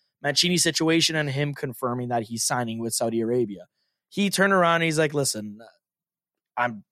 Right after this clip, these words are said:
I don't, I'm not gonna comment too much, but money's b-, never been a motivational factor for me.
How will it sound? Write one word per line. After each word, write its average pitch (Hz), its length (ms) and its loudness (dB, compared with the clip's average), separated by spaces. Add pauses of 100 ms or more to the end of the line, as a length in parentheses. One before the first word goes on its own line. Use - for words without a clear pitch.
I 120 100 0
don't, 117 200 -2 (160)
I'm 123 120 -14
not 110 140 -6
gonna 104 100 -10
comment 151 340 0
too 160 160 -2
much, 202 320 -4 (420)
but 160 240 4
money's 160 420 0
b-, 135 140 -8
never 151 300 4
been 143 160 2
a 139 80 2
motivational 131 600 0
factor 120 420 -2
for 123 160 -8
me. 143 320 -2